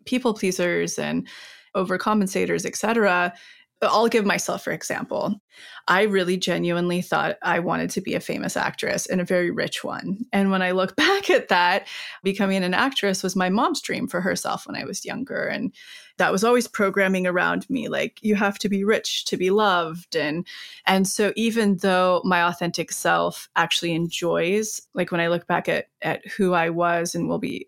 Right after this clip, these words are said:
including this in our new beef up of the authentic exercises, but I really look back at the, the things that I completely daydreamed about when I was little, or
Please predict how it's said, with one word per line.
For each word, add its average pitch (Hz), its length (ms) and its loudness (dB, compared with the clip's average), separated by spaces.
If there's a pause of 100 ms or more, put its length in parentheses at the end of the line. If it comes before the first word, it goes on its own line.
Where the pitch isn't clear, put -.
(120)
including 240 400 0
this 170 220 -2
in 175 100 -2
our 165 160 0
new - 220 0
beef - 280 -6
up - 160 -2
of - 140 -4
the - 120 -4
authentic - 680 -2 (340)
exercises, 180 960 2
but 190 160 0
I 180 60 4
really 185 320 2
look 220 240 -2
back 170 260 2
at - 160 -4
the, 175 260 0
the 180 120 -2
things 175 320 -2
that 175 120 0
I 175 120 0
completely 190 580 -2
daydreamed 175 640 -2
about - 340 -6
when - 120 -8
I 127 100 -6
was - 300 -8
little, 175 360 -2
or 180 460 0